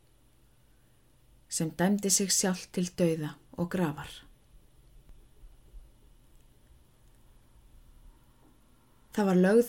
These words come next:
mjúklega hönd á öxlina á Geirmundi. Honum varð hverft við og náfölnaði. Var það Gróa?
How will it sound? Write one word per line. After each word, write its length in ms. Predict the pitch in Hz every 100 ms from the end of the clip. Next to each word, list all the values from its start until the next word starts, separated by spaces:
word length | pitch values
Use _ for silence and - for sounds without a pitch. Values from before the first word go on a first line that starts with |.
| -
mjúklega 560 | 208 254 254 262 247 247
hönd 340 | 202 180 180 - -
á 100 | 185
öxlina 480 | 156 220 - 185 165
á 80 | 170
Geirmundi. 520 | 202 185 147 147 175 - - _ _ _ _ _ _ _ _ _ _ -
Honum 180 | 165 143
varð 140 | 139
hverft 320 | - 269 - -
við 260 | 226 170 - -
og 140 | 165
náfölnaði. 680 | 190 254 - 226 160 143 - - - - _ _ _ _ - _ _ _ _ _ _
Var 120 | 185 175
það 100 | 170
Gróa? 360 | 165 202 277